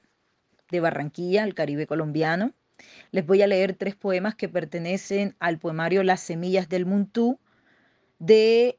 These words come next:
eh, publicado en el dos mil diecinueve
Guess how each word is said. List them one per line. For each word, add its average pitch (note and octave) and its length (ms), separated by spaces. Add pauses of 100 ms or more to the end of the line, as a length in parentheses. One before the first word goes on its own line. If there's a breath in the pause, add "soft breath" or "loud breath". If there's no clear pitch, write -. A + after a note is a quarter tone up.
eh, F#3 480
publicado G3 380
en G#3+ 100
el G3+ 100
dos E3+ 200
mil G#3 480
diecinueve A3+ 760